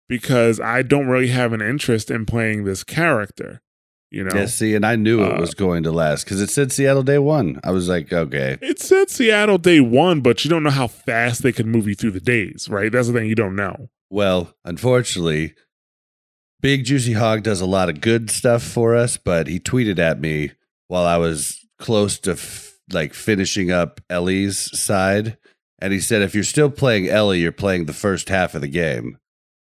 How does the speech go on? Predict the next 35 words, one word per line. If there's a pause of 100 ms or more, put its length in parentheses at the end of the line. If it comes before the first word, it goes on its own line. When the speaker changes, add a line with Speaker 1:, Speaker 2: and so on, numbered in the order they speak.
(200)
Speaker 2:
And
I
was
like,
Speaker 1:
Oh,
that's
what
he
told
you? (120)
<laughs>
Speaker 2:
"What
does
that
mean?"
You
know,
I
was
thinking,
"Oh,
well,
uh,
maybe
I
played
Tommy,
you
know,
the
next
half
of
the
game."